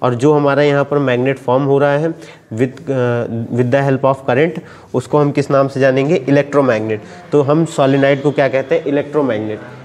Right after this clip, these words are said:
एक ऐसा magnet जो electricity की वजह से generate होता है उसको क्या नाम देंगे हम? electromagnet नाम देंगे। तो ये हमारा क्या हुआ, अ, ये हमारा solenoid किसकी तरह वर्क कर रहा है? एक electromagnet की तरह। तो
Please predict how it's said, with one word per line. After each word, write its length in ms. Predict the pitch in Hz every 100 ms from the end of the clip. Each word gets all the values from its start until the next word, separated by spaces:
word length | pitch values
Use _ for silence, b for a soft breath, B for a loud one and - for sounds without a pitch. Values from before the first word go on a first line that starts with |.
| -
एक 120 | 127
ऐसा 280 | 139 131 151
magnet 360 | 151 139 147 160
जो 160 | 151
electricity 560 | 139 131 127 120 123 147
की 100 | 147
वजह 200 | 143 131
से 140 | 131
generate 360 | 131 131 135 131
होता 180 | 139 143
है 100 | 151
उसको 300 | 131 - 143
क्या 160 | 139
नाम 220 | 135 139 139
देंगे 200 | 135 139
हम? 280 | 160 214 B B B -
electromagnet 600 | 139 - 151 131 127 127
नाम 280 | 123 120 117
देंगे। 240 | 117 107 - B B -
तो 60 |
ये 160 | 143 147
हमारा 360 | 147 139 139 143
क्या 160 | 143
हुआ, 260 | 131 127 170
अ, 40 | - - 143 135 135 -
ये 200 | 123 139
हमारा 360 | 131 127 135 170
solenoid 600 | - 127 135 131 131 -
किसकी 240 | 131 -
तरह 200 | 123 131
वर्क 360 | 131 127 131 -
कर 140 | 127
रहा 140 | 127
है? 120 | 139 175
एक 260 | 139 143
electromagnet 680 | 131 131 139 127 117 117 110
की 60 |
तरह। 280 | 117 110 107 - B B B B B - - - - - - - -
तो 260 | 156 147 147